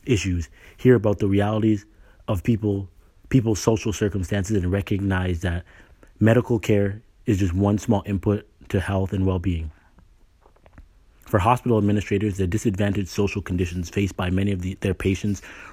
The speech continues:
result in longer than average lengths of hospital stay, creating expense to the hospital that is often not fully recouped in the existing healthcare payment systems. Third-party payers also recognize that covering people living in difficult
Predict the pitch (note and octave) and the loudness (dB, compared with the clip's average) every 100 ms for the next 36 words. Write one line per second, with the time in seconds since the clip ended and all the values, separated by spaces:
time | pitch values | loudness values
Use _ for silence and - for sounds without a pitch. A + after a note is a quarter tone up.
0 | - G#2 G2 G#2 G#2+ A#2 F#2+ F2+ - - | 0 2 2 0 -2 -2 0 -2 -6 -6
1 | F#2+ F#2+ A#2+ B2+ A#2+ A2+ A2 A2 G#2 G2+ | 2 4 4 4 2 0 -2 -2 -2 0
2 | G2+ G2+ F#2 F#2 F#2+ - G2 - G2 F#2 | 0 -2 -4 -4 -6 -4 -4 -2 -2 -2
3 | F2 - - - A2+ G#2+ F#2+ E2+ - G#2 | -4 -14 -18 0 2 2 -2 -2 0 0
4 | F#2 - F#2 E2+ G2+ F#2 G2+ F#2 F2+ - | -2 -4 -2 0 -2 -2 -2 -2 -2 -2
5 | G#2 - G#2 F#2+ - A#2 G2+ F#2 - G#2 | -6 -2 -4 -4 -2 -2 0 -2 -2 -2
6 | - - - _ _ - A2+ G2+ F#2 G2+ | -4 -20 -20 _ _ -6 0 2 2 0
7 | F#2 G#2 E2+ G2 - F#2+ G2+ F#2 - F2+ | 0 -2 -2 -4 -2 0 0 0 -4 -10
8 | - E2 D#2+ - - - - - _ - | -8 -8 -10 -16 -20 -20 -20 -20 _ 2
9 | B2 C3 B2 _ _ _ A2+ A2+ A2+ A2 | 6 6 4 _ _ _ 2 2 2 -4
10 | - - - - - - G#2 G2 E2+ A2 | -10 -20 -20 -20 -6 0 2 2 -2 -2
11 | A2 A2 G2+ F#2+ G#2+ G2 F#2+ F#2 F2+ - | -2 0 -2 -2 0 0 0 -4 -2 0
12 | A2+ A2+ A#2 A2 A#2 A2+ G#2 G2+ F2+ G#2 | 2 0 -2 0 0 2 0 0 0 -2
13 | G2 G#2+ | -2 -6